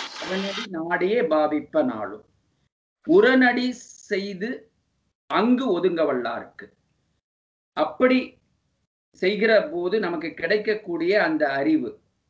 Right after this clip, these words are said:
அந்த சிவஞானம், அது நிலைக்கும்படியாக செய்து அங்கே நிலை நிறுத்தி, அது கிடைச்ச பிறகு அதிலே நாம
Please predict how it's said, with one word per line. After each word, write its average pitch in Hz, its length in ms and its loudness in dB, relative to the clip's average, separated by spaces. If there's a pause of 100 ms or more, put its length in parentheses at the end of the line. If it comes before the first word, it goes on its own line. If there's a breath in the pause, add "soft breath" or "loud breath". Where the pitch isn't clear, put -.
அந்த 160 280 -2
சிவஞானம், 160 920 -2 (400)
அது 165 280 0
நிலைக்கும்படியாக 185 1000 0
செய்து 160 600 -4 (200)
அங்கே 226 540 0
நிலை 185 300 2
நிறுத்தி, 151 560 0 (640)
அது 151 160 0
கிடைச்ச 208 500 0
பிறகு 226 260 4
அதிலே 196 460 2
நாம 175 460 0